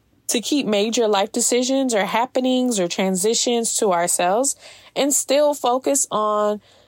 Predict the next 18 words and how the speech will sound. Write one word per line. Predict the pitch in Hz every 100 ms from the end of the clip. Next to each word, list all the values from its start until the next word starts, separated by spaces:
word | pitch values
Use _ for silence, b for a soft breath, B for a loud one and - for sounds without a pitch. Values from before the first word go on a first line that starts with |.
| b b _ _
enjoying | 240 240 220 214 220 233
it, | 240 196
living | 196 202
in | 196
the | 185
moment, | 190 208 214 214 208 208
learning | 190 190 185 185
the | 180
lessons, | 180 202 208 - 214 202 202 -
embracing | 196 185 208 - 247
the | 233
change, | - - 208 214 226 220
because | - - 165
there's | 165 - -
always | 214 220 214 -
opportunity | 190 190 190 - 185 180 170 170
in | 160 151
change. | - 202 208 175 170 - -